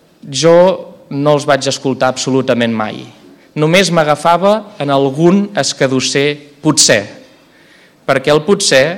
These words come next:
l'emprenedor no l'entén junt, potser, sinó que l'entén separat.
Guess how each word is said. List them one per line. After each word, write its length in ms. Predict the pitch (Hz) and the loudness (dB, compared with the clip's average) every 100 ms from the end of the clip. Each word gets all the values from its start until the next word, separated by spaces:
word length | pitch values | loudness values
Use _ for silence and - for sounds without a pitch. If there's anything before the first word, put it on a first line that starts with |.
| 220 - - 131 | -12 -20 -12 -2
l'emprenedor 580 | 135 131 139 139 143 165 | 0 0 0 2 2 2
no 120 | 156 | 2
l'entén 480 | 143 139 143 135 127 | 2 2 0 2 0
junt, 300 | 139 127 107 101 - _ _ - | 2 0 -2 -8 -18 _ _ -6
potser, 360 | 139 - 127 131 - - _ _ _ _ | -4 -2 -2 -4 -8 -20 _ _ _ _
sinó 320 | - 147 147 | -6 -2 0
que 100 | 151 | 2
l'entén 440 | 143 139 175 185 185 | 2 4 2 2 -4
separat. 640 | - 165 151 107 - - | -2 0 0 -2 -4 -18